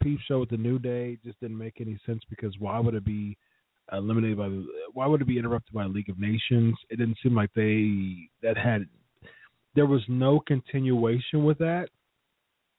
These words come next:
on Raw, so it further didn't make any sense. It just seemed like they just called an audible. It seems like they were just kind of clamoring for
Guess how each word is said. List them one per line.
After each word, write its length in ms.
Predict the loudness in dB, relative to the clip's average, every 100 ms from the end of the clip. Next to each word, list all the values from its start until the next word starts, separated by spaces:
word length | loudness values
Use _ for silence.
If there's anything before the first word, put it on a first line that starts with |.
| _
on 260 | 2 4 4
Raw, 360 | 4 6 4 0 -10 -20 _ _
so 140 | 4 4
it 80 | 2 -12 -2
further 520 | 0 2 0 -2 -8 _ _ -10
didn't 200 | -6 -6
make 160 | -6 -8
any 160 | -14 -12
sense. 140 | -12 -6
It 100 | 0
just 200 | 0 2
seemed 160 | 2
like 160 | 4 4
they 140 | 4
just 260 | 2 -2 -6
called 320 | -2 2 4
an 140 | 4 2
audible. 440 | 0 -2 -4 -6
It 80 | -4
seems 140 | -4 2
like 160 | 2 2
they 100 | 0
were 180 | 0 -2
just 220 | -2 -4 -6 _ _ -20 _ 2
kind 140 | 4
of 80 | 2 -4
clamoring 560 | -2 2 4 4 4 0 _ _ _ _ _ _ 0
for 120 | 0